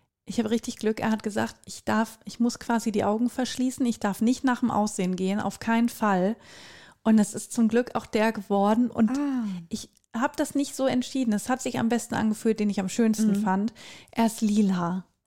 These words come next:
Speaker 2: Oh, das passt
Speaker 1: Lila
Speaker 2: zu dir.
Speaker 1: mit ein bisschen Pink dran.
Speaker 2: Ja, das finde ich cool.
Speaker 1: Mhm.
Speaker 2: Das passt auf jeden
Speaker 1: Ich hab
Speaker 2: Fall.
Speaker 1: richtig Glück gehabt.
Speaker 2: Mhm.
Speaker 1: Weil das ist, der Schuh sucht dich. Also es ist wie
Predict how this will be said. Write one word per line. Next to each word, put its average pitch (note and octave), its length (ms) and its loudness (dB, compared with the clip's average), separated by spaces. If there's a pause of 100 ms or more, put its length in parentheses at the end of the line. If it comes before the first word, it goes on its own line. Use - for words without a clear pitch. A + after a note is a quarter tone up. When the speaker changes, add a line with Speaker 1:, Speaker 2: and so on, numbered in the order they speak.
(120)
Speaker 2:
Oh, E4+ 40 2
das G#3 160 0
passt C4 200 2
Speaker 1:
Lila D#4+ 300 4
Speaker 2:
zu E4 60 2
dir. D#4 80 2
Speaker 1:
mit C#4+ 80 -2
ein C#4+ 80 2
bisschen C#4 340 0
Pink G#3+ 360 2
dran. F3 420 -2
Speaker 2:
Ja, G#3 160 2
das A3+ 240 -4
finde C#4+ 180 2
ich - 140 -4 (140)
cool. B3+ 420 4
Speaker 1:
Mhm. G4 100 -2
Speaker 2:
Das G#3+ 120 -10
passt - 260 -4
auf G3 120 -8
jeden F#3 140 0
Speaker 1:
Ich A3+ 100 2
hab A3 80 2
Speaker 2:
Fall. F3+ 80 0
Speaker 1:
richtig G3 260 -4
Glück D4+ 200 -2
gehabt. F#3 400 -2
Speaker 2:
Mhm. G#3+ 320 -2 (320)
Speaker 1:
Weil A#3 160 2
das G3+ 220 0
ist, - 320 -6 (140)
der A#3+ 100 2
Schuh C#4+ 240 2
sucht B3 360 0
dich. A#3+ 360 0
Also A3 180 2
es A3+ 140 -2
ist A3+ 180 -6
wie D4 220 2